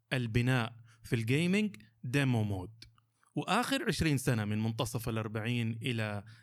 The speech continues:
نهاية، إلى منتصف ال-، ال-، الستين، هذه سنوات الحصاد، التجميع، التسكين أو اللايف أو الجيم مود في الحياة.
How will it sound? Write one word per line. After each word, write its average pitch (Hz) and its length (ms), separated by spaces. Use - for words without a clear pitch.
نهاية، 120 360
إلى 113 220
منتصف 113 480
ال-، 104 240
ال-، 110 240
الستين، 180 640
هذه 190 180
سنوات 175 480
الحصاد، 120 1000
التجميع، 113 1200
التسكين 123 1080
أو 156 380
اللايف 139 560
أو 104 120
الجيم 110 680
مود 110 380
في - 80
الحياة. 104 420